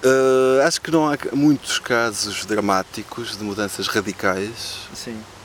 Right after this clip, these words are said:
Speaker 1: eh, de opinião, nem há casos em que, eh,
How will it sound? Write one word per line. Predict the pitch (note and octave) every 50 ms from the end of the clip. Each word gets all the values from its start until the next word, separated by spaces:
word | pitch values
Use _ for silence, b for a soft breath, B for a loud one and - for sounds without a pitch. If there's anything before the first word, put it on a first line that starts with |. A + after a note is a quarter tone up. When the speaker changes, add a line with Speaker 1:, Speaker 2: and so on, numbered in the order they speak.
| - - -
Speaker 1:
eh, | - A2 G2 F#2+ F#2+ F#2+ F#2 F#2 F2+ F2+ F2+ F#2 F#2+ F#2+ - -
de | F#2+
opinião, | G2+ G2 - - F#2+ F#2 F#2 F#2+ F#2+ G2+ A#2+ B2 - - B B B B B B B B B B B -
nem | G#2 A2 A#2 A#2+
há | A#2 A2+ A2+
casos | - - C3 A#2+ B2+ C3 A#2+ A2+ A2+ A2 G2+ G#2+ A2+
em | A#2 A#2+ A#2+
que, | - - - A2+ A2+ A#2+ B2 B2 B2 A#2+ A#2+ A#2+ A#2+ A#2+ A#2+ A#2+ A#2 A#2 A2+ A2+ A2+ A2+ A2+ A2+ A2+ A2 A2 - - - - - B B B B B B B B B B - - - - - - - - - - - - -
eh, | E2+ - A#2 A2 G#2+ G#2+ G#2 G#2 G2+ G2 F#2+ F#2 F2 C#2